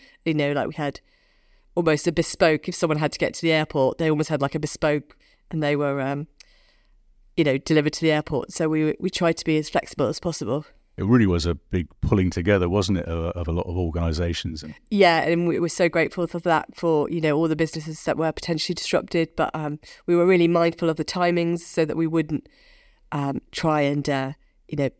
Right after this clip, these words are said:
Speaker 1: put them out for a full day and try and get the roads open as quick as possible. I think in most instances we got them open before we said we would. But yeah, it was quite a, uh,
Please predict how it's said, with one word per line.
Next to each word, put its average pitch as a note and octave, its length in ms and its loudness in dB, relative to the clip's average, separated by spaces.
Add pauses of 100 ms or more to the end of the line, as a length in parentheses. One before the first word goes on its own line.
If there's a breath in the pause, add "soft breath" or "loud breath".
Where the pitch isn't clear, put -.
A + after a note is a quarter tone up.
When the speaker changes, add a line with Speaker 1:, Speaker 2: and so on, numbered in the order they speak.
Speaker 1:
put - 140 -4
them D#3+ 140 -4
out - 160 0
for - 80 -8
a D3 40 -6
full G#3 260 6
day F#3+ 420 2
and D3+ 120 -2
try - 180 -4
and D#3 80 -4
get - 120 -2
the E3 80 -2
roads E3 300 0
open D#3+ 320 -2
as D3+ 100 -4
quick - 180 -6
as D#3+ 80 -4
possible. D#3+ 380 0
I D#3+ 60 2
think D3+ 160 -4
in E3 60 2
most D#3+ 220 0
instances - 600 -4
we D#3 80 0
got - 140 -2
them D#3+ 100 -2
open D3 300 -2
before D#3 300 -4
we D3 80 -2
said A#3+ 220 0
we B3 80 2
would. A#3 240 2 (340 soft breath)
But D#3 200 0
yeah, D3+ 160 2
it D3 180 0
was E3+ 240 0
quite C#3 240 -2
a, C#3 300 -4
uh, C3+ 60 -8